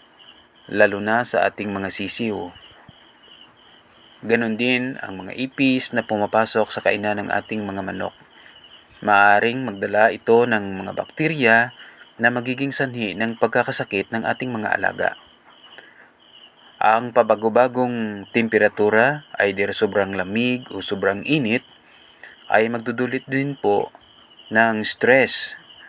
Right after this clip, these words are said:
na siyang magiging, ah, dahilan kung bakit nawawala ng gana kumain ang ating mga manok,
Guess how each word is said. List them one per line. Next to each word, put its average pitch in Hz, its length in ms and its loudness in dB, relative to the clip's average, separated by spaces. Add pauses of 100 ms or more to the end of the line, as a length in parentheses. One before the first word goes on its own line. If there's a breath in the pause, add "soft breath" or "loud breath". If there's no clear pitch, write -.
(300 loud breath)
na 98 80 -4
siyang 113 400 4
magiging, 98 800 -10 (400 loud breath)
ah, 95 320 4
dahilan 120 720 2 (240)
kung 92 240 -8
bakit 110 400 2 (560 loud breath)
nawawala 107 560 4
ng 107 240 -4
gana 135 480 2
kumain 123 480 0
ang 107 80 -4
ating 107 320 0
mga 104 160 -2
manok, 95 360 -6